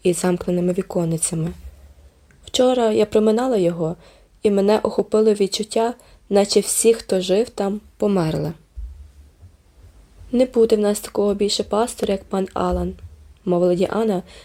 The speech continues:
з похмурою затятістю. «Цілу зиму доведеться слухати всіляких тимчасових заступників,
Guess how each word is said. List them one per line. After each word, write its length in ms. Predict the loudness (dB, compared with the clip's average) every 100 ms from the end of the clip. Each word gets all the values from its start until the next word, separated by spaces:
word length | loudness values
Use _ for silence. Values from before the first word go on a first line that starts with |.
| -20
з 100 | -12
похмурою 600 | -4 -4 0 0 2 0
затятістю. 760 | 0 -2 -4 -4 -6 -8 -12 -12 -14 -14 -16 -16 -20 _ _ _ _ _ -20 _ 0
«Цілу 340 | 2 4 4
зиму 340 | 4 2 2
доведеться 540 | 0 -2 0 0 0 -4
слухати 460 | -4 -6 -2 0
всіляких 600 | 0 2 2 2 0 -6
тимчасових 720 | -6 -4 -2 -2 0 0 0 -2
заступників, 800 | -2 -2 -4 -4 -8 -4 -6